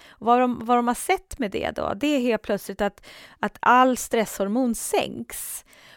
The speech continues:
Och, och endorfiner, oxytocin och såna här andra hormoner och serotonin ökar så otroligt mycket, vilket gör ju att det här påverkar oss psykiskt.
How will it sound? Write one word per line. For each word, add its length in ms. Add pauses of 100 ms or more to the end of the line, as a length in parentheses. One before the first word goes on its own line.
(120)
Och, 420
och 320
endorfiner, 880
oxytocin 840
och 100
såna 320
här 180
andra 400
hormoner 680
och 360
serotonin 600
ökar 480
så 160
otroligt 840
mycket, 460
vilket 320
gör 180
ju 60
att 100
det 60
här 60
påverkar 580
oss 100
psykiskt. 800